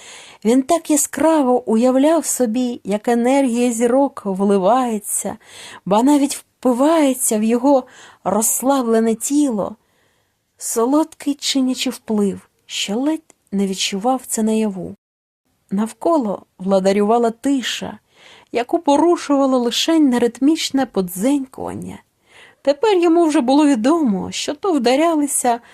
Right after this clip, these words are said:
до обшивки корабля метеорити, найдрібніші частинки всесвітньої матерії, які постійно бомбардували порожню всередині сталеву кулю. Що більше він здогадувався,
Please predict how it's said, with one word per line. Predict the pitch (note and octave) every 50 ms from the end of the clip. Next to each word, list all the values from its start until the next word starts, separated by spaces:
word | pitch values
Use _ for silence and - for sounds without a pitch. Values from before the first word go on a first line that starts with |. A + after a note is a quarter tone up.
| - - _ -
до | F3+ F#3+ G3
обшивки | G3+ G3 - - - - - D4+ D#4 D4 C#4+ - - C4+ B3+
корабля | B3 - A#3 G#3+ G#3 F#3 F3+ G3+ G#3+ A#3+ B3+ B3+
метеорити, | A3+ A3+ A3+ A3+ A3 A3 A3 A3 A3 B3 B3 A3 - - - - - - - _ _ _ _ -
найдрібніші | F#3+ F#3+ F#3+ E3 D#3+ D#3 D#3+ D#3+ E3 F#3 B3 C#4+ D4 D4 - - C4
частинки | - - - A#3+ A3 - - - - A#3+ C4 B3+ A#3 A#3 - A#3 A3 G3+ -
всесвітньої | - - - F#3 - - - - D4 D4+ - _ - F#3 F3+ F3
матерії, | F3 F3 F3 - - G3 F#3+ F#3 F3+ E3 D#3+ - - - _ _ _ _ _ _ _ - - - - - - _
які | - C4+ C4 - D#4+
постійно | - D#4 D4+ - - - F4+ F#4 F4+ E4 D#4+ D4
бомбардували | A3 G#3 G#3+ G#3 F#3 F#3+ F#3 E3+ E3 E3+ E3 F3 A3+ B3+ B3+ B3 A#3 G#3+ G3 G3+ G3+ -
порожню | - - - - C3+ F#3 C4 B3 - - A3 G#3+
всередині | - - - G3+ F#3 F#3 G#3+ B3 B3+ G#3+ A3+ A3 G#3+ G#3+ G#3
сталеву | - - - - - - D4 D4+ B3+ A3+ A3
кулю. | A3+ - - C4 C4 B3 G3+ G3 G#3 - _ _ _ _ _ _ - - - - _ _
Що | - - - C4 B3
більше | G#3+ A3 D#4 F4 E4 - - - C#4
він | C#4 C#4 B3+
здогадувався, | G#3+ G#3 G#3+ A3 F#3+ C4+ D#4+ E4 D4+ - G3 F#3 F3 F3+ - - - - F3+ -